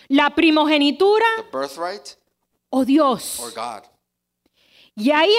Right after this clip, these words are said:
Speaker 1: en ese momento donde él está llorando y rogando,
Speaker 2: And there, when he's crying and begging,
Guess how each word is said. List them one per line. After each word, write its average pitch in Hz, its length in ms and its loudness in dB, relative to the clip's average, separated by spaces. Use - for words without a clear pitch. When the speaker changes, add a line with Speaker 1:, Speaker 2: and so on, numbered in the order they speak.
Speaker 1:
en 339 80 0
ese 381 320 0
momento 330 600 2
donde 277 420 2
él 370 80 0
está 339 300 0
llorando 330 960 0
y 359 320 4
rogando, 262 760 0
Speaker 2:
And 262 160 -8
there, 165 280 -6
when 147 220 -12
he's 120 180 -20
crying 165 500 -6
and 117 180 -16
begging, 123 520 -8